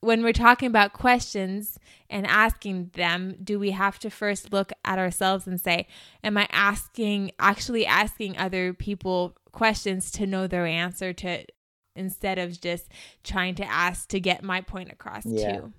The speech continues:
Speaker 2: yeah. So now we talked a lot about where we use questions, why we use questions, and,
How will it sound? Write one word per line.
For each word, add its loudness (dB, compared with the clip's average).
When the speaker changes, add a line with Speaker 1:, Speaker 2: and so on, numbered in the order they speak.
Speaker 2:
yeah. -2
So 10
now 12
we 12
talked 12
a 12
lot 12
about 12
where 12
we 8
use 4
questions, 8
why 12
we 8
use 2
questions, 4
and, 0